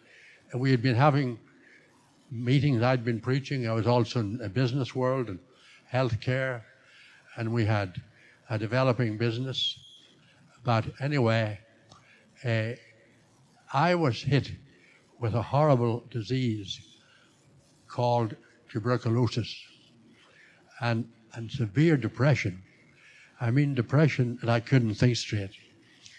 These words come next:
At the very same time, Evelyn had just qualified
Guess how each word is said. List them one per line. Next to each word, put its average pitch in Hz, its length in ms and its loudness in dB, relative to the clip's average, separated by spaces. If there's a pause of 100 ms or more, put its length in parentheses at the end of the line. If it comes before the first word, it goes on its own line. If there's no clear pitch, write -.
(340)
At 127 120 -6
the 143 80 -4
very 175 260 2
same 202 340 -4
time, 123 400 0 (500)
Evelyn 147 300 0
had 131 140 0
just 123 220 0
qualified 123 680 2